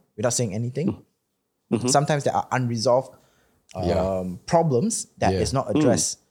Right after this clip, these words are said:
Speaker 1: So we always
Speaker 2: Mm.
Speaker 1: air out our dirty laundry because
Speaker 2: Mm.
Speaker 1: when you're running the shift, it's stressful. A lot of things can
Speaker 2: Yes.
Speaker 1: go on. Sometimes, "Hey, I need a fries now," for example.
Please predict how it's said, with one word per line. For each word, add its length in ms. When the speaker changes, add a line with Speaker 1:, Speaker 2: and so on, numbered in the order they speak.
Speaker 1:
So 160
we 200
always 340
Speaker 2:
Mm. 60
Speaker 1:
air 120
out 160
our 140
dirty 280
laundry 580
because 360
Speaker 2:
Mm. 300
Speaker 1:
when 160
you're 100
running 200
the 80
shift, 300
it's 120
stressful. 500
A 40
lot 180
of 80
things 180
can 80
Speaker 2:
Yes. 80
Speaker 1:
go 160
on. 320
Sometimes, 560
"Hey, 120
I 60
need 120
a 60
fries 240
now," 260
for 60
example. 520